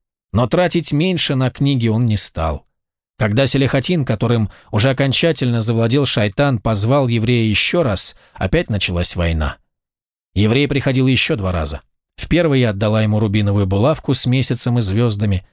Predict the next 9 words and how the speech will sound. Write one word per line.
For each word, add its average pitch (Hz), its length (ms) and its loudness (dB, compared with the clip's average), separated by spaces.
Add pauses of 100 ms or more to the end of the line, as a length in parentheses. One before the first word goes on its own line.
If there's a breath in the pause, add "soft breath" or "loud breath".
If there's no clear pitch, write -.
(200)
а 101 140 0
во 113 140 2
второй — 156 500 -2 (240)
бриллиантовую. 95 840 -2 (520)
Дай 151 300 0
бог, 156 400 -2
и - 80 -6
это 113 300 -2
продам. 80 500 -2